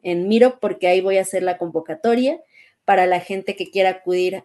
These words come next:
a nuestro cuarto aniversario. Juan, se pasa volando el tiempo, no puedo creer que ya vamos a cumplir cuatro años.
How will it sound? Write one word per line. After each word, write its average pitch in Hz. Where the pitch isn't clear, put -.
a 185
nuestro 175
cuarto 196
aniversario. 165
Juan, 185
se 190
pasa 202
volando 190
el 185
tiempo, 185
no 185
puedo 190
creer 175
que 180
ya 175
vamos 180
a -
cumplir 160
cuatro 165
años. -